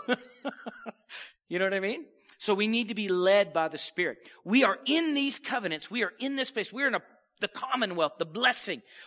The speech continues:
What do we need? What do we know from the successful stories of the historic Jews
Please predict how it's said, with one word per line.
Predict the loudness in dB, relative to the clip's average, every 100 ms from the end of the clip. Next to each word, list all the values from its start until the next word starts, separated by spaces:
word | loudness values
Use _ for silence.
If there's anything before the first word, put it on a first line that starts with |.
| 2
What | 2 4
do | 0
we | 0 0
need? | 0 0
What | 6 6 6
do |
we | 0 2
know | 4 6 6
from | 6 0 0
the | -2
successful | -2 -6 -6 -6 2 2 2 -4 2 2 2 -6 -14 -8
stories | -4 -2 4 8 10 8 6
of | 2
the | 2
historic | 2 0 0 4 4 4 2
Jews | -4 0 2 0 -4